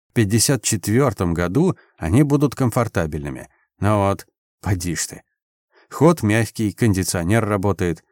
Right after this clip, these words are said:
кресла удобные. Правда, багажные полки выглядят необычно.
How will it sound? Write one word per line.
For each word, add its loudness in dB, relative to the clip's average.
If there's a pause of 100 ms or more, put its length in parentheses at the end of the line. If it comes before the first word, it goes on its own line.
кресла 0
удобные. 0 (340)
Правда, 2
багажные 2
полки 0
выглядят -2
необычно. -2